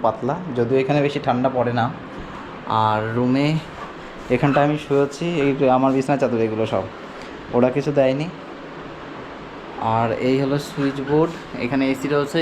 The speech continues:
এসিটা আমি বন্ধ করে রেখেছি ঠান্ডা লাগে যে বলে, এসি রিমোট দেয়নি। আর এই একটা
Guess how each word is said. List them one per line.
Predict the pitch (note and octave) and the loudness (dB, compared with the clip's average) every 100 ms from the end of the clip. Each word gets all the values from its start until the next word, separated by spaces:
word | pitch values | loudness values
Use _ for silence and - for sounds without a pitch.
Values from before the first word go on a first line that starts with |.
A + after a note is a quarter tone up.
| D3+ | 0
এসিটা | D3+ D3+ | 0 2
আমি | C#3+ C3 | 4 4
বন্ধ | C3 C#3 | 4 4
করে | C#3+ | 2
রেখেছি | C#3+ D3+ D#3 D3+ | 2 -2 -4 -2
ঠান্ডা | C3 C3 | 0 0
লাগে | C3+ C3 | -2 -2
যে | C#3 | -2
বলে, | C#3 D#3 G3+ - - - - - - - - - C3+ | 0 -2 -4 -12 -14 -14 -14 -14 -16 -16 -16 -8 -4
এসি | C3+ D3+ | 0 0
রিমোট | C#3+ D3+ D#3+ D3+ | 2 2 2 2
দেয়নি। | B2 A2 A2+ A2+ - - - - - - - - - - - - A2+ | 0 0 -6 -10 -12 -16 -16 -16 -16 -16 -14 -14 -14 -14 -8 -2 0
আর | A2+ - C#3 | 0 2 4
এই | C#3 | 4
একটা | C#3 | 2